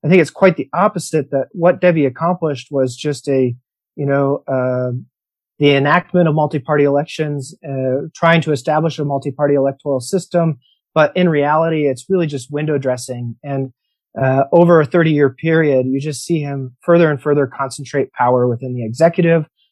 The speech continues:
and further and further establish himself as the sole power over the executive branch. Uh, and so despite all of these efforts at trying to enact a, a liberal democratic, uh, political system, or at least in name,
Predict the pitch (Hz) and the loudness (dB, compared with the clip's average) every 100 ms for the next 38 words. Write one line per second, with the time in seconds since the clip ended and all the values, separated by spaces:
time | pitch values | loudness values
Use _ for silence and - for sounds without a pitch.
0 | _ 165 175 170 - 165 160 160 143 135 | _ 2 4 4 0 0 2 4 2 0
1 | 151 147 143 123 _ 135 - 147 147 127 | -2 0 -2 -6 _ -12 -2 0 0 -2
2 | - 160 - 135 127 135 120 143 123 - | -4 -4 -2 -2 -2 -4 -2 -4 -4 -2
3 | 139 139 135 131 123 123 143 139 131 123 | -2 -2 -4 -4 -4 -4 -4 -2 -2 -4
4 | 120 113 113 113 113 113 95 110 - - | -6 -6 -8 -8 -10 -10 -16 -16 -20 -20
5 | _ _ _ - 127 127 127 151 143 151 | _ _ _ -8 -4 -2 -2 -2 -4 2
6 | 147 143 - 185 196 - 160 160 160 139 | 2 2 0 4 4 4 4 4 2 0
7 | 147 143 139 127 - _ _ - 170 175 | 0 0 0 -4 -16 _ _ -2 0 2
8 | 175 160 - 139 139 - 151 147 135 139 | 2 2 0 -4 -4 -4 -4 -4 -4 -4
9 | 135 143 147 - 131 127 127 131 131 123 | -2 -2 -4 -2 -2 0 0 -2 -4 -2
10 | 120 147 151 151 143 139 139 143 135 143 | 0 0 0 0 0 0 -2 -6 -6 -6
11 | 139 143 131 _ _ _ _ _ 131 127 | -2 0 -2 _ _ _ _ _ -8 -6
12 | 123 151 135 127 123 226 - 196 180 170 | -2 0 0 -4 -4 -4 0 2 2 0
13 | 151 139 139 127 - 139 143 151 - 139 | 0 0 0 -2 -4 -4 -2 -4 -6 -8
14 | 135 175 190 180 180 | -4 0 2 2 0